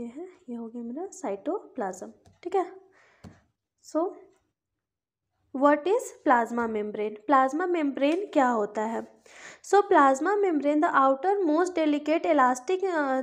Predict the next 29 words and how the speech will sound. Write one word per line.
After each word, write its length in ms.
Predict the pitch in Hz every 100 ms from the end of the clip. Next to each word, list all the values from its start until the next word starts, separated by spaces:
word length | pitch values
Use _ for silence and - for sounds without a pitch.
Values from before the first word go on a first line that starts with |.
| 254
the 100 | 320 269
outermost 680 | 254 339 370 320 320 359 311
delicate 560 | 294 277 277 262 269 302 - - -
elastic 680 | 262 262 269 - 381 381 392 339 277
membranous 760 | 269 262 254 269 269 311 392 - -
covering 380 | 277 254 277 294 277
of 120 | 285 330
the 100 | 320 -
cell 340 | 320 262 285 262
that 260 | 285 330 359 -
separates 580 | 294 294 294 277 285
in 220 | - 294 262
different 380 | 262 - 349 359
content, 580 | 320 294 285 247 269 285 320 - - 277
uh, 140 | 277 285 -
from 420 | 311 302 339 370 359
the 100 | 359 370 349 262
external 560 | 277 - 277 269 339 370
environment 600 | 339 302 277 262 277 294 330 359
is 120 | 370 294
called 300 | 302 359 359
plasma 460 | 254 240 240 320 370 330
membrane, 460 | 294 262 233 208 220 - _ _ _
ठीक 100 | 339
है। 180 | 381 311 - - -
Plasma 400 | 294 277 285 381 427
membrane 420 | 403 339 320 330
is 80 | 330
selectively 680 | 294 285 285 294 277 302 381